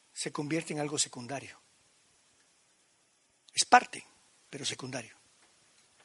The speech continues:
Por eso es que hay que volver a configurar lo que creemos, el evangelio, por ejemplo. ¿Qué es el evangelio? Las buenas nuevas, ¿verdad?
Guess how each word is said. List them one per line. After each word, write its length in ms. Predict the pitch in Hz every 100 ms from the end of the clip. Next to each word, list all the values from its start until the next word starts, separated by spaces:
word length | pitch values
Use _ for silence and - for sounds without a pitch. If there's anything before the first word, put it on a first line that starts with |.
| - - - - - -
Por 140 | -
eso 120 | 127
es 40 | 147
que 60 | 151
hay 40 |
que 120 | -
volver 320 | 135 131 139
a 60 | 151
configurar 840 | - 139 117 135 131 156 156 - - - - - - - - - - - - - - - - - - _ _ _ -
lo 80 | 135
que 100 | -
creemos, 500 | - 156 185 117 -
el 160 | - 139
evangelio, 460 | 127 123 208 156
por 120 | 117 110
ejemplo. 380 | 170 151 117 - - - -
¿Qué 200 | - 214
es 120 | 233 214
el 100 | 160
evangelio? 480 | 143 147 190 104 - - - - - - - - - - - - - - - - - - - - - - - -
Las 180 | - 143
buenas 240 | 185 240 226
nuevas, 600 | 247 202 - - - - - -
¿verdad? 220 | 139 156